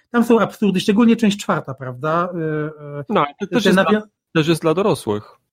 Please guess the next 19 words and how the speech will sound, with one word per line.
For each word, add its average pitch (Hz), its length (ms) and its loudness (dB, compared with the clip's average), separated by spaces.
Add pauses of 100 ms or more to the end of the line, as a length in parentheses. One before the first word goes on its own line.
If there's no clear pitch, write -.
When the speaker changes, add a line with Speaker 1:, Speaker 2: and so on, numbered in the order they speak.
(100)
Speaker 1:
Tak, 269 200 0
ale 202 300 4
chodzi 220 280 0
o 226 40 4
to, 226 100 0
że 202 60 0
tam 208 140 4
jest 202 140 2
taki, 202 160 0
wiesz, - 140 0
pi-, - 280 -2 (280)
pure 240 160 4
nonsense 202 480 2
często, 147 400 -8
e, 156 300 -14 (220)
widoczny. 156 440 -4 (280)
Natomiast 233 340 0
Red 247 120 -2
Dead 254 260 0